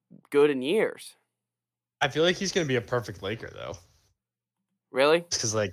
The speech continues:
Speaker 2: that's the guys that they sign.
Speaker 1: That's true.
Speaker 2: 'Cause they don't
Speaker 1: Well,
Speaker 2: need, like, you have Russ, A D, and LeBron.
Speaker 1: Yeah, they don't have any room for anyone else. They probably couldn't
Speaker 2: Yeah,
Speaker 1: afford, I mean,
Speaker 2: just getting budget guys.
Speaker 1: that's why they couldn't afford Caruso.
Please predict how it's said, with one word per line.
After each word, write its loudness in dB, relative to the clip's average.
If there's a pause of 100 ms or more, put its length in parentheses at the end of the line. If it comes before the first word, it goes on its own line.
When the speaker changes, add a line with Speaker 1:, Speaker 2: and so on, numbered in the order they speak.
Speaker 2:
that's 2
the -4
guys -2
that -12
they -8
sign. -10 (460)
Speaker 1:
That's -8
true. 0
Speaker 2:
'Cause -4
they 0
don't 0
Speaker 1:
Well, 12
Speaker 2:
need, -2
like, -4
you -6
have -8
Russ, 0
A -6
D, -8
and -8
LeBron. -12 (200)
Speaker 1:
Yeah, 6
they 2
don't 4
have 4
any 4
room 0
for -2
anyone -4
else. -8 (220)
They -4
probably 6
couldn't -4
Speaker 2:
Yeah, -4
Speaker 1:
afford, 0
I -4
mean, -6
Speaker 2:
just -14
getting -8
budget -6
guys. -14 (220)
Speaker 1:
that's 0
why 10
they 2
couldn't -2
afford -2
Caruso. -8